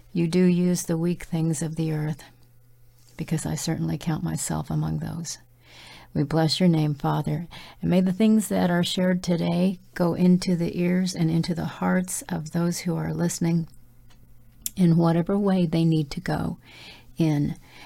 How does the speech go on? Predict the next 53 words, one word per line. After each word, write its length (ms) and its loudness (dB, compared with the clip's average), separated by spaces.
and 280 4
that 180 -4
those 280 2
things 360 0
would 180 -6
grow 300 0
up 240 -2
and 240 0
bear 220 -2
much, 420 0
much, 340 -2
much 540 0
fruit, 540 -8
that 120 -14
they 140 0
would 160 -2
be 80 0
used 480 -2
by 160 -4
you 280 -4
to 160 -8
be 220 -4
a 60 -6
blessing, 600 -4
not 160 2
only 300 0
in 80 0
their 200 -2
lives, 440 -6
but 100 -2
in 100 -2
the 100 -2
lives 320 -6
of 80 -6
others. 320 -4
We 100 -2
pray 480 -2
all 220 0
of 120 0
these 240 -2
things, 380 -4
and 180 0
we 120 0
thank 420 0
you 80 -2
for 300 -4
them 160 -4
in 160 0
the 80 0
name 240 0
of 120 -4
our 120 -2
Savior, 520 -4